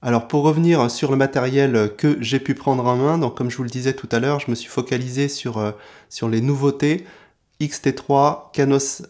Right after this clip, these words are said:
Canon E O S R, Nikon Z six, Z sept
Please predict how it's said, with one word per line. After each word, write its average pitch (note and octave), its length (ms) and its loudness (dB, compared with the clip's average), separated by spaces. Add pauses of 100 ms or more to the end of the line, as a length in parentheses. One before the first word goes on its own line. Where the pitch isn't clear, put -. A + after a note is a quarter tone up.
(180)
Canon C3 320 4 (100)
E C3 80 0
O B2+ 60 0
S B2+ 180 -6
R, C#3 360 -2 (720)
Nikon C#3+ 360 2
Z C3+ 200 -2
six, C3 160 -8
Z B2 220 -2
sept C#3 380 -4